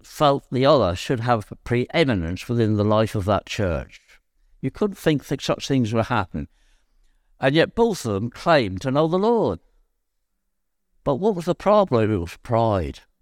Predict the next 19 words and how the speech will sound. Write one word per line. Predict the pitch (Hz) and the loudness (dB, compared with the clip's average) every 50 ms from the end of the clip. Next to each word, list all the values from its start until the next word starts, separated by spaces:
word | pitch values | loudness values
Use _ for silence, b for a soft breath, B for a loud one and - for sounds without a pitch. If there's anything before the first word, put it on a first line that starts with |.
| _ _ _ _ _ - | _ _ _ _ _ -10
pride, | - - 117 117 117 113 104 101 104 104 - - _ _ _ _ _ _ _ - | -4 -2 0 2 4 4 4 4 2 0 -2 -6 _ _ _ _ _ _ _ -10
pride, | - 113 110 101 92 87 78 - - - _ _ _ _ _ _ _ | -4 0 0 2 2 0 0 -2 -6 -12 _ _ _ _ _ _ _
all | - 113 127 131 127 | -2 0 2 2 2
the | 123 | 2
way | 113 117 117 113 | 2 2 4 4
along | 113 110 104 98 98 95 95 98 92 | 4 4 4 4 2 2 2 2 0
the | 90 | 0
way. | 87 82 80 73 71 71 69 67 - _ _ _ _ _ _ _ _ _ _ _ _ _ _ _ _ - | 0 -2 -2 -4 -4 -6 -10 -12 -16 _ _ _ _ _ _ _ _ _ _ _ _ _ _ _ _ -4
And | 101 101 98 | -4 -4 -2
Jesus | 101 120 123 117 101 110 104 92 - | 0 2 2 2 2 0 -2 -2 -2
had | 117 110 - | -2 -2 -2
to | - 117 | -4 -6
come | - - 117 107 107 | -2 0 0 0 0
to | - 107 | -2 -6
terms | - - - 123 107 98 87 78 78 80 78 - - | -8 -2 0 2 2 4 2 0 -2 -4 -6 -4 -4
with | 98 87 78 - | -4 -4 -2 -2
this. | 82 76 69 - - - - - - _ _ _ _ _ _ _ _ _ _ _ _ _ _ _ _ _ _ - _ _ _ _ _ _ _ _ _ _ _ _ _ _ _ _ _ _ _ _ _ _ _ _ _ _ _ _ _ _ _ _ _ _ _ _ _ _ _ _ _ _ _ _ _ _ _ _ _ _ _ _ _ _ _ _ _ _ _ _ _ _ _ _ _ _ _ _ _ - | -4 -4 -4 -6 -10 -14 -16 -18 -20 _ _ _ _ _ _ _ _ _ _ _ _ _ _ _ _ _ _ -20 _ _ _ _ _ _ _ _ _ _ _ _ _ _ _ _ _ _ _ _ _ _ _ _ _ _ _ _ _ _ _ _ _ _ _ _ _ _ _ _ _ _ _ _ _ _ _ _ _ _ _ _ _ _ _ _ _ _ _ _ _ _ _ _ _ _ _ _ _ -2
In | 160 180 151 | -2 -2 0
John's | 117 170 170 156 139 127 110 101 98 | 2 4 4 6 4 4 2 0 -2